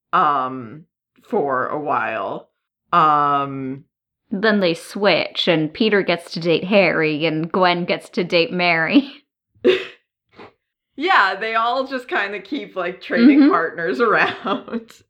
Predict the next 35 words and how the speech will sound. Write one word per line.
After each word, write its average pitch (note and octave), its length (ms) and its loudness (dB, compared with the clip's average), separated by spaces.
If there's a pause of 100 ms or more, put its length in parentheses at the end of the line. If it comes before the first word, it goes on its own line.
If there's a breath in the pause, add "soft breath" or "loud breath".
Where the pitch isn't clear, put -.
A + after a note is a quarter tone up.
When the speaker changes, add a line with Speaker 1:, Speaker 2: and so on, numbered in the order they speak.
Speaker 2:
That's A#3+ 260 2
a C4+ 40 0
lie. F3+ 580 -2 (580)
To - 200 0
anybody G3+ 460 -2
who A3 140 -4
thinks G3 300 -8
that - 300 -6 (100)
I F3 160 2
was E3+ 160 -6
serious D#3 440 -8
about D3+ 260 -8
that, D3+ 180 -8
that G3+ 160 0
is G#3 140 -2
a F3+ 80 -2
lie. E3 400 -2
Speaker 1:
No, C4 540 0
but B3 280 -4
it, C4 200 -4
I B3+ 120 2
mean, C4 160 -2
it B3+ 120 -8
is C#4 160 -6
a A#3 60 -2
lie, D#3+ 340 0
but F3 360 -4
I F#3+ 120 0
wish A3 260 4
Speaker 2:
It B3 60 -2
would D#4+ 140 0
Speaker 1:
it A#3+ 40 -4
was, B3 40 -6
Speaker 2:
be A3+ 160 -4
good. G3 540 0